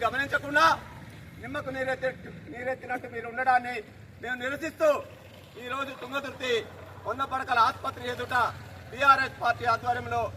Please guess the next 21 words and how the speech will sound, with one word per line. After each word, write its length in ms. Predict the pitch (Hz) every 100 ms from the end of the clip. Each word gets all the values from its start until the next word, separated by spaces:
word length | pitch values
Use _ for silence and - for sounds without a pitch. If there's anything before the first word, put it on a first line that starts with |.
| - - -
ఈ 40 | 196
నిరసన 320 | 208 214 233 196
తెలియజేస్తా 400 | 202 220 220 208 208
ఉన్నాం. 180 | 202 180 - - - - - -
గతంలో 380 | 233 294 285 294 294
కూడా 140 | 294 294
ఒకసారి 340 | 294 294 302 285
మేము 120 | 294 277
నిరసన 280 | 285 294 285
తెలియజేశాం, 520 | 285 285 294 294 302 262 - - - - - 214
కానీ 260 | 254 262 254 - - - - - -
మీకు 160 | 254 262
దున్నపోతు 420 | 233 269 294 285 277
మీద 100 | 269 277
వానబడ్డట్టే 520 | 254 262 277 269 269 262
ఉంది 140 | 254 247
తప్ప 140 | 247 294 302 311 - - - - -
ప్రభుత్వంలో 480 | 247 254 269 277 262 240
మాట్లాడదామని 640 | 277 294 285 285 277 269 254
కానీ, 220 | 247 269 294 - - - - - -
ప్రజలకు 340 | 233 285 294